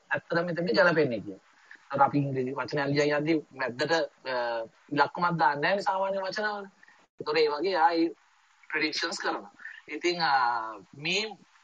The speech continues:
ආ, මොඩල්ස් ඔයාලට ගොඩක් හදාගන්න පුළුවන්. එතකොට ඔයා, ආ, ක්‍රියේට් එම් එල් වගේ ටූල් එකක් බැලුවොත් මේ මොඩල්ස් වර්ග ගොඩක් තියෙනවා. අර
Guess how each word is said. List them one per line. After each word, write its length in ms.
ආ, 280
මොඩල්ස් 440
ඔයාලට 320
ගොඩක් 340
හදාගන්න 480
පුළුවන්. 280
එතකොට 260
ඔයා, 300
ආ, 220
ක්‍රියේට් 380
එම් 120
එල් 120
වගේ 160
ටූල් 240
එකක් 140
බැලුවොත් 240
මේ 160
මොඩල්ස් 300
වර්ග 260
ගොඩක් 320
තියෙනවා. 340
අර 140